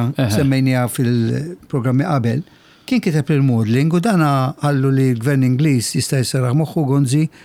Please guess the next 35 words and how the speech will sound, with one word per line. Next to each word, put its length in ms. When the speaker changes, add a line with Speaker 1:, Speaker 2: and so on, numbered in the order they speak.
Speaker 2:
li 120
l-gvern 300
Ingliż 540
kien 200
se 180
jżomm 320
l-interessi 440
ta' 120
Malta 460
u, 140
u 320
d-diemu, 480
eh, 560
u 160
dak 160
interpreta 640
li 240
l-Ingliżi 400
kienu 160
se 80
jagħmlu 180
xi 140
ħaġa. 400
Speaker 1:
Biex 200
ma 100
jtunix 360
l-indipendenza? 720
Speaker 2:
Le, 320
biex, 280
biex 400
ma, 200
ma, 160
jew 240
ħabba 340
rundown, 640